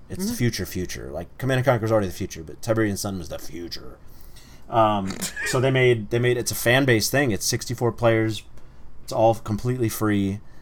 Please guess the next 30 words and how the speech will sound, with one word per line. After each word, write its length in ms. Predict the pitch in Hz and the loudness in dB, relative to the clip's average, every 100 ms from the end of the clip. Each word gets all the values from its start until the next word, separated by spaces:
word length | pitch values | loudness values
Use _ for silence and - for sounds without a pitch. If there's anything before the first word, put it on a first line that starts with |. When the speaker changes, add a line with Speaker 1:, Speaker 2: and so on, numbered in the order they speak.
| - - - | -12 -10 -6
Speaker 1:
Um, 680 | 104 98 98 95 92 92 107 - - - | 0 2 4 2 0 -4 -8 -12 -14 -8
and 160 | 98 | -6
it 80 | 98 101 - | -6 -6 -6
looks, 400 | 104 - - - 175 | -6 -6 -10 -8 -4
you 80 | |
know, 120 | 151 143 | 0 2
it 40 | |
looks 180 | 160 170 | 0 0
like 100 | 135 | -2
a 40 | |
fan-made 420 | 123 110 104 95 | 2 2 2 0
game, 200 | 85 92 | -2 -2
but 80 | 101 | -2
it 40 | 113 | -4
looks 180 | 131 - | -6 -4
kinda 200 | 143 127 | -2 -2
intense. 460 | 113 135 107 - | -2 -2 -2 -4
And 280 | - 104 101 | -6 -4 -4
it's 140 | 113 - | -6 0
called 200 | 120 113 | 2 4
Renegade 380 | 113 113 107 | 4 4 4
X. 280 | 113 113 - | 4 4 0
You 60 | 95 | -4
can 80 | 101 | -4
go 180 | 95 | 0
download 220 | 101 104 92 | 0 0 -2
it 60 | |
right 180 | 92 95 | -2 -4
now. 200 | 95 82 - - - - - - - - | -4 -8 -14 -16 -14 -12 -14 -16 -16 -14
So, 380 | - 101 90 | -4 -2 -2